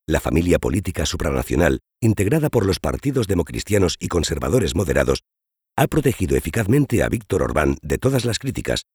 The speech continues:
incluidas las de la propia Comisión Europea. Orbán ha sido un pionero del ascenso del populismo europeo al poder. Nunca podría haber instaurado su régimen, en cierto modo autoritario, sin el amparo proporcionado por el P P E.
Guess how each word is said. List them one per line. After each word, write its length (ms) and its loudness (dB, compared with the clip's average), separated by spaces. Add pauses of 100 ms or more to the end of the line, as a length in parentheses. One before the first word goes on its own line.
(460)
incluidas 640 2
las 160 -2
de 100 0
la 100 -2
propia 360 0
Comisión 400 2
Europea. 480 0 (1000)
Orbán 380 2 (440)
ha 80 -2
sido 260 2
un 120 2
pionero 440 4
del 140 0
ascenso 420 -2
del 160 0
populismo 460 0
europeo 500 2
al 100 0
poder. 320 -4 (1160)
Nunca 340 2
podría 320 2
haber 160 4
instaurado 480 2
su 140 -6
régimen, 420 0 (180)
en 140 0
cierto 340 -2
modo 200 2
autoritario, 580 0 (300)
sin 180 -2
el 80 2
amparo 420 2
proporcionado 600 0
por 160 0
el 120 -2
P 160 2
P 260 -2
E. 60 -12